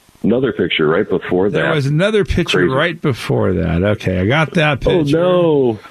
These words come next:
Speaker 2: I got the pictures right here on the phone. Let's see. Oh, that looks like a baby ash tree.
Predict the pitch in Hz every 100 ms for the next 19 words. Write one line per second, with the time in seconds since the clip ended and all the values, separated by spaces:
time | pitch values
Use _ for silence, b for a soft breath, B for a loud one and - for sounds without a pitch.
0 | - 139 196 - 147 180 175 170 131 156
1 | 143 135 139 127 107 135 135 127 104 107
2 | 104 - 123 110 104 85 78 - - -
3 | _ _ _ _ _ B B B B B
4 | B - - - 156 165 233 196 180 127
5 | 135 139 180 220 175 131 151 208 - -
6 | 104 76 -